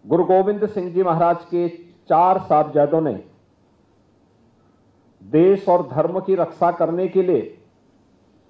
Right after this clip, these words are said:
जो महान बलिदान दिया,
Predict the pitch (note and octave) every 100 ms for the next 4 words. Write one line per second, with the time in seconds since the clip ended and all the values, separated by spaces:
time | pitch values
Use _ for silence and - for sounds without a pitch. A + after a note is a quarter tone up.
0 | _ _ _ _ _ _ _ _ _ _
1 | _ _ E3 E3 E3 G3 G#3 G#3 E3+ D#3+
2 | E3 E3 D3+ D3